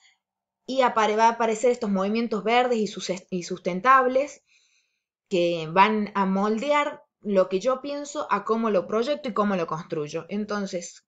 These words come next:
hoy en día sí tenemos una multitendencia según cómo piensa el que lo va a construir.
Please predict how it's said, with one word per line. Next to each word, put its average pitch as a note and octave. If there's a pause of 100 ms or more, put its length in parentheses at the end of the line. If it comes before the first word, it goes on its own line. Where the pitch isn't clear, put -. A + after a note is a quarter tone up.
(160)
hoy C#4+
en A#3+
día D4
sí E3+
tenemos F#3+
una E3+
multitendencia F#3 (760)
según F#3+ (360)
cómo A3+
piensa A#3+ (160)
el E3
que E3+
lo D#3
va D#3+
a D#3
construir. D3+